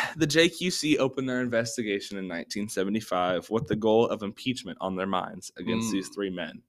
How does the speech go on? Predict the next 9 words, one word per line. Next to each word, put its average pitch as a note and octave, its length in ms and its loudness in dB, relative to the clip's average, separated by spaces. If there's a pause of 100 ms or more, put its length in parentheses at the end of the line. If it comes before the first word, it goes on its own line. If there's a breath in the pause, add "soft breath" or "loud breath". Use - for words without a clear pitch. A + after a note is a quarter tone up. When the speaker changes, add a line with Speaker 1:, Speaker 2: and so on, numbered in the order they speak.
(1300)
Speaker 1:
So D#3 140 2
during F#3 280 10
the D#3 60 4
start F3+ 400 6
of C#3 80 -4
the C#3+ 100 0
investigation C3+ 840 0
into B2 220 -2
McCain, A2 500 -2